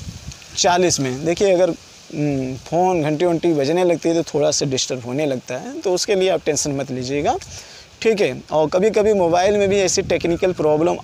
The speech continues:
आ जाती है कि जिसके वजह से कंटिन्यू चलता हुआ वीडियो बीच में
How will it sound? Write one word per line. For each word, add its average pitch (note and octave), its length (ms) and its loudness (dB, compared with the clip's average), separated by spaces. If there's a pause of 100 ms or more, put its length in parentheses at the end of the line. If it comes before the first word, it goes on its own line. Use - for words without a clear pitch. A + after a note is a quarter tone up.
आ E3 160 2
जाती E3 300 0
है D#3+ 220 0
कि D#3+ 100 -2
जिसके D3+ 320 0
वजह D#3+ 260 2
से D#3+ 160 -2
कंटिन्यू D#3 500 0
चलता D3 380 0
हुआ D3 220 2
वीडियो C3+ 420 0
बीच C3+ 280 -4
में E3 180 -4